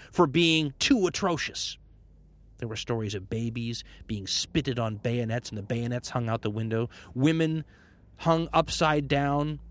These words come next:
you know, along whole street lengths by balconies. Houses were simply set on fire with flamethrowers, the inhabitants burned in the hope of catching a partisan or two inside. What happened to Warsaw's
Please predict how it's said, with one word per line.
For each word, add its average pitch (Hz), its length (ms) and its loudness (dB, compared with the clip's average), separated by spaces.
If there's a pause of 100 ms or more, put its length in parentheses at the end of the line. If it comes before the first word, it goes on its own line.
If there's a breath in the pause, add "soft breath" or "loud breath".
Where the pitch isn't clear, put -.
(120)
you 131 80 0
know, 120 80 2
along 127 340 2
whole 151 240 2
street 143 320 0
lengths 135 320 -4
by 120 180 2
balconies. 123 680 -2 (1600)
Houses 147 440 4
were 127 120 -2
simply 135 320 0
set 143 240 2
on 135 160 0
fire 135 340 0
with 120 200 -2
flamethrowers, 127 760 0 (220 loud breath)
the 135 100 2
inhabitants 127 540 0
burned 123 400 0
in 117 80 -4
the 113 80 -8
hope 135 240 -2
of 107 160 -6 (580 soft breath)
catching 127 340 -2
a 104 60 -6
partisan 117 420 0
or 107 100 -6
two 117 220 -2
inside. 110 600 -2 (840 soft breath)
What 143 140 2
happened 160 440 0
to 143 100 0
Warsaw's 127 880 0